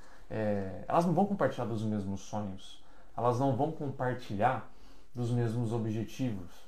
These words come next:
Elas não vão achar legal, por exemplo, você acordar disposto, disposta numa segunda-feira pra sair pra fazer atividade física. Elas vão querer provavelmente ou ficar dormindo, se, se elas <laughs> puderem, ou então elas só saem naquela correria que elas sempre estão acostumadas,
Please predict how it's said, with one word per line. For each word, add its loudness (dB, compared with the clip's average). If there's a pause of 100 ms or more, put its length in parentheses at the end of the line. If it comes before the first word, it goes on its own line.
(520)
Elas 8
não 4
vão 4
achar 0
legal, 6
por 2
exemplo, 0
você -2
acordar 0
disposto, -4
disposta -6
numa -4
segunda-feira -2
pra -2
sair 0
pra -8
fazer 0
atividade 0
física. -6 (520)
Elas 0
vão 2
querer 0
provavelmente 0
ou 2
ficar -2
dormindo, 0
se, -8
se -2
elas 0
<laughs> -12
puderem, 0 (480)
ou 8
então 4
elas 8
só 6
saem 4
naquela 0
correria 0
que -4
elas 2
sempre -6
estão -2
acostumadas, -2